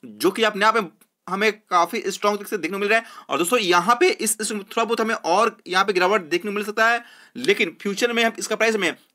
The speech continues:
टू थाउजेंड के क्रॉस करके काफी आगे जाते हुए हमें देखने को मिलेगा। तो आप लोग चाहो तो इसके ऊपर फोकस बनाकर रख सकते हो। दोस्तों, बात करें पिछले ट्रेडिंग सेशन में, इसमें हमें दो परसेंट गिरावट देखने मिला, तो कितना हमें यहाँ पे खरीदारी होते हुए देखने को मिल रहा है। तो दोस्तों,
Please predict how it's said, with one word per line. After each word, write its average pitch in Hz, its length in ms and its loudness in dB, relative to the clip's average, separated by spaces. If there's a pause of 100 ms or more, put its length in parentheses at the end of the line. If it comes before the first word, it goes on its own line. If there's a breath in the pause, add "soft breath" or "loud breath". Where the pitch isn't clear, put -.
(160)
टू 233 180 -2
थाउजेंड 220 240 2
के 233 80 0
क्रॉस 220 300 0
करके 214 200 0
काफी 208 580 2
आगे 202 340 4
जाते 180 340 2
हुए 226 80 -2
हमें 202 260 0
देखने 180 200 -4
को 156 40 -4
मिलेगा। 151 360 2 (240 loud breath)
तो 170 60 0
आप 185 140 2
लोग 214 120 -2
चाहो 226 200 4
तो 240 160 2
इसके 185 300 -2
ऊपर 220 160 0
फोकस 202 260 -4
बनाकर 208 220 -2
रख 160 160 0
सकते - 200 -4
हो। 131 200 -2 (200 soft breath)
दोस्तों, 170 420 0
बात 196 220 2
करें 233 180 -4
पिछले 214 340 -4
ट्रेडिंग 208 320 0
सेशन 226 240 -8
में, 196 140 -2 (360 soft breath)
इसमें 208 200 -4
हमें 185 180 2
दो 190 180 4
परसेंट 214 360 -4
गिरावट 170 320 2
देखने 185 180 -2
मिला, 196 180 2
तो - 280 -12 (200)
कितना 226 420 -4
हमें 226 240 0
यहाँ 214 140 4
पे 226 80 0
खरीदारी 202 400 2
होते 185 260 0
हुए 208 80 2
देखने 170 200 -4
को 170 40 -4
मिल 165 100 -2
रहा 143 100 4
है। 123 100 0 (260 loud breath)
तो 160 60 -6
दोस्तों, 170 320 0